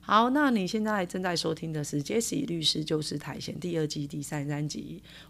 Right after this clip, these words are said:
我们今天讨论的是身心障碍者会犯罪吗？好，那因为这个议题其实比较大，那我们今天就先说到这。那有机会呢，再跟大家好好的讨论。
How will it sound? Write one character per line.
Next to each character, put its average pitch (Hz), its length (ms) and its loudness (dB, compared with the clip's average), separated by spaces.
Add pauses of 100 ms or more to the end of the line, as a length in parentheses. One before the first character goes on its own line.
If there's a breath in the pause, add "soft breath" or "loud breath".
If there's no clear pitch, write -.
我 170 100 -2
们 170 160 0
今 220 140 0
天 240 100 4
讨 - 180 -4
论 175 140 2
的 147 80 -2
是 143 220 -2
身 220 160 2
心 226 160 2
障 214 120 2
碍 190 120 -2
者 151 120 -4
会 160 120 0
犯 165 180 -4
罪 170 180 -4
吗？ 156 420 -2
好， - 220 -6
那 - 80 -6
因 208 140 -2
为 202 80 -2
这 202 100 -4
个 185 80 0
议 190 140 0
题 160 240 -6 (220 loud breath)
其 - 100 -6
实 151 340 -2 (220 loud breath)
比 160 120 -2
较 170 160 2
大， - 320 0
那 - 160 0 (560 loud breath)
我 151 80 -4
们 151 100 -2
今 190 160 0
天 202 180 2
就 180 160 2
先 165 220 -2
说 165 180 -4
到 156 300 0
这。 - 280 -2
那 226 120 -2
有 165 140 0
机 - 240 -2
会 240 260 4
呢， 208 340 0 (320 loud breath)
再 180 160 0
跟 165 300 -4
大 165 180 -4
家 160 180 -6
好 160 200 -10
好 151 80 -8
的 - 120 -10
讨 - 200 -18 (100)
论。 - 220 -2